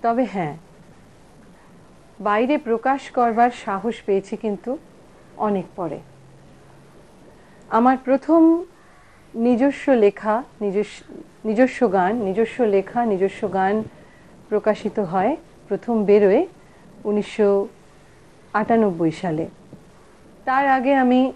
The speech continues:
আমার পিতৃদেবের গান রেকর্ড করেছি, এইচ এম বি সারেগামা থেকে সে গান বেরিয়েছে। তারপর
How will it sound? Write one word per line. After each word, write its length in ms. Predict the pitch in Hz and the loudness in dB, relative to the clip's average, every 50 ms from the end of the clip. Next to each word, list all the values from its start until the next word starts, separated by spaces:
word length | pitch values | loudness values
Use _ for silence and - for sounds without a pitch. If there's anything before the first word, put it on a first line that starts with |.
| - | -6
আমার 320 | - 196 190 190 185 185 185 185 - - - - - - - | -4 -2 -2 0 0 -2 -4 -6 -12 -20 -20 -20 -18 -8 -4
পিতৃদেবের 600 | - 226 233 - 240 233 220 240 202 233 226 202 | -4 -4 -4 -2 -2 2 2 4 4 4 4 4
গান 360 | 180 202 190 185 190 196 202 208 - - - | 4 4 4 4 2 0 -2 -4 -8 -6 -6
রেকর্ড 300 | 202 - - 185 180 - | -6 -2 -2 -2 -4 -4
করেছি, 460 | - 190 180 175 165 - - 214 233 - - - - - - - - - - - - - - - - - - | -4 -2 -2 -2 -4 -6 -6 -6 -6 -6 -8 -20 -20 -20 -20 -20 -20 -20 -20 -20 -20 -20 -20 -20 -20 -14 -4
এইচ 220 | - 214 202 - 220 | -2 -2 0 0 0
এম 120 | 202 202 | 0 0
বি 80 | 202 196 | 0 0
সারেগামা 480 | - 208 180 170 175 175 180 180 185 | 0 0 0 0 0 0 -2 -4 -4
থেকে 240 | 185 - 202 - 202 | -2 -4 -4 -4 -4
সে 160 | - - 190 | -4 -4 -4
গান 240 | 175 180 170 175 170 | -2 -2 -2 -2 -2
বেরিয়েছে। 560 | 170 170 165 170 175 175 170 - - 247 285 - - - - - - - - - - - - - - - - - - - | -2 -2 0 0 -2 -2 -4 -6 -12 -12 -12 -12 -14 -20 -20 -20 -20 -20 -20 -20 -20 -20 -20 -20 -20 -20 -20 -20 -12 -8
তারপর 460 | 240 233 254 269 254 - 240 269 339 | -4 -2 -2 -4 -4 -4 -4 -4 -4